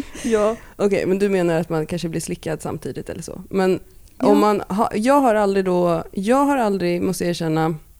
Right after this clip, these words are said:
Speaker 1: haft ett behov av vibrationer på insidan.
Speaker 2: Nej, men okej, då ska jag säga då. Nu ska jag
Speaker 1: Men, men jag har
Speaker 2: Ja.
Speaker 1: testat det här nu
Speaker 2: Ja.
Speaker 1: till det här avsnittet.
Speaker 2: Jaha.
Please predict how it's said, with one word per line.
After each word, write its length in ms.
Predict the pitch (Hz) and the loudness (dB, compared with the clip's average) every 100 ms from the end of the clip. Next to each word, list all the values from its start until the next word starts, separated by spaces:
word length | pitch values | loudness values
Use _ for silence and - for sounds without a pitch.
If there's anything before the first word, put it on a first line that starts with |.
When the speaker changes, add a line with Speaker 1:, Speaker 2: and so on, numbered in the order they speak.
| _ - - - - | _ -20 -20 -20 -12
Speaker 1:
haft 260 | - 180 - | -4 -4 -4
ett 80 | 180 | -2
behov 300 | 175 170 160 | 0 2 2
av 100 | 165 | 2
vibrationer 640 | 170 175 180 262 214 139 | 0 -2 -2 0 0 -2
på 100 | - | -2
insidan. 540 | 175 160 196 170 - 160 - - - - | -4 -2 -4 -4 -8 -10 -16 -20 -20 -6
Speaker 2:
Nej, 220 | 220 220 | 0 2
men 160 | 247 269 | 4 2
okej, 160 | - | 2
då 160 | 202 254 | 2 2
ska 140 | 254 | 2
jag 160 | 220 220 | 0 0
säga 260 | 208 160 - | 2 0 2
då. 200 | - 240 | -2 -2
Nu 100 | 233 | -2
ska 140 | 226 226 | -2 0
jag 200 | 185 180 - - | 0 -2 -6 2
Speaker 1:
Men, 300 | 220 240 233 | 4 6 4
men 180 | 277 330 - - - - | 2 2 -2 -20 -20 -2
jag 120 | 202 | 2
har 60 | 247 | 4
Speaker 2:
Ja. 60 | |
Speaker 1:
testat 260 | 294 240 427 | 4 2 0
det 60 | 427 | 0
här 100 | 202 | 2
nu 140 | 147 | 2
Speaker 2:
Ja. 240 | 185 208 294 - - | 4 4 2 -2 -6
Speaker 1:
till 120 | - | 0
det 60 | 190 | 2
här 80 | 185 | 2
avsnittet. 460 | 180 180 294 170 - | 0 0 -2 -2 2
Speaker 2:
Jaha. 220 | 214 285 | 4 2